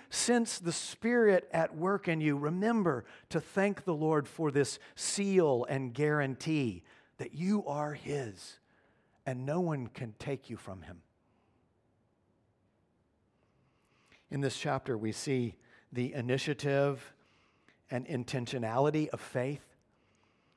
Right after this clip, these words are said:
We see faith that's grounded in the promises of the Lord, the covenant promises.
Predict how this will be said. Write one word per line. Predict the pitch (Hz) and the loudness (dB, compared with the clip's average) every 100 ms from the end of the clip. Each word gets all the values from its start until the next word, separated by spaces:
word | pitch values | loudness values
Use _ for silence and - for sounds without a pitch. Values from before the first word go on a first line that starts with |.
| _ _ _ - | _ _ _ -2
We | 175 | 0
see | - 180 | 0 -2
faith | - 185 196 196 | 8 10 10 6
that's | 147 143 | 0 0
grounded | 139 143 170 180 170 | 2 6 8 8 6
in | 156 143 | 4 0
the | 123 | 0
promises | - 143 175 196 214 208 175 | 2 6 6 4 4 4 2
of | - 151 143 | 0 2 4
the | 151 | 4
Lord, | 147 175 190 | 4 4 4
the | 151 | 2
covenant | - 180 185 202 202 | 0 4 6 4 2
promises. | - 185 196 196 220 233 - | 0 0 0 -4 -6 -8 -12